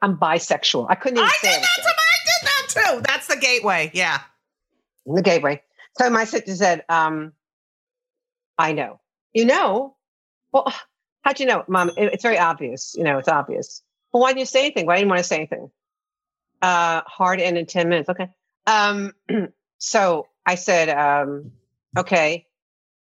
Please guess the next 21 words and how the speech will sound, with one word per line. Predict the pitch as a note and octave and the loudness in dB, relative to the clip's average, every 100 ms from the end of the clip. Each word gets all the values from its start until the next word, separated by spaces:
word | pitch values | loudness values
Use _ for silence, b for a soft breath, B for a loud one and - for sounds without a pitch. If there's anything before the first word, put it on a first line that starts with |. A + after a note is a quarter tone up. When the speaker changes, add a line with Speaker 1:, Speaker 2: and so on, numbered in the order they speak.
| _ | _
Speaker 1:
And | G#3 G#3 | 0 2
what | G#3+ | 0
about | G#3 G#3 | 0 0
Mom?" | G#3+ F3+ | 0 0
"Oh, | G3+ | 0
she, | F#3 A#3+ F3 | 0 -2 -2
they, | G#3 A3 | -2 -2
they, | G3 A#3+ - - | 0 0 0 -2
they, | A3+ C4 - | 0 0 0
they | B3 B3 | -2 0
wanted | A#3+ A#3 A3 | 0 0 0
me | |
to | G3+ | 0
find | - G3+ F#3+ F#3 | 0 0 0 0
out | E3+ F#3 | 0 -2
from | E3 | -4
you | C#3+ C#3 | -6 -4
tonight." | D3+ C#3+ A#2+ - | -2 -2 -6 -4
I | G#3 - D5 F5 | -4 0 2 2
said, | - E5 - | 4 2 2
"What?" | - | 2